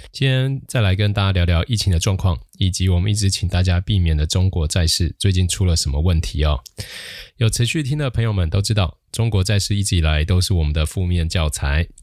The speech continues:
因为中国企业债的资讯不对等，但又拥有片面光鲜亮丽的外表，很容易被包装成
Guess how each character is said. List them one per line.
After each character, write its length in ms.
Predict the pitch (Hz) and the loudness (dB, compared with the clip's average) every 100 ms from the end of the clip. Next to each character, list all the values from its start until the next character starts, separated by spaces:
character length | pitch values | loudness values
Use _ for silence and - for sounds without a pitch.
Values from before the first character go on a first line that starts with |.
| - | -4
因 100 | 139 | -2
为 80 | 131 | 0
中 180 | 123 120 | 0 0
国 100 | 101 | 0
企 160 | - | 0
业 80 | 104 | 0
债 180 | 110 95 | 0 0
的 120 | 85 | 0
资 160 | - 95 | 0 0
讯 200 | 98 82 | 0 0
不 120 | - | 0
对 160 | 101 | 0
等， 200 | 78 69 76 - _ | 0 -2 -6 -14 _
但 180 | - 104 | -4 0
又 140 | 101 98 | 0 0
拥 180 | 104 101 | 0 0
有 180 | 80 | 0
片 180 | 69 104 | 0 0
面 180 | 95 87 | 2 0
光 200 | 85 95 | 2 0
鲜 240 | - 95 | 2 0
亮 160 | 92 90 | 2 2
丽 80 | 80 | 2
的 80 | 80 | 2
外 160 | 85 | 0
表， 260 | 76 62 - - - - _ _ | 0 -4 -6 -10 -14 -20 _ _
很 160 | - 92 | -2 0
容 220 | 90 101 | 2 2
易 120 | 101 | 2
被 180 | 101 95 | 2 0
包 160 | 90 | 2
装 180 | 92 92 | 2 2
成 320 | 90 82 78 | 2 2 2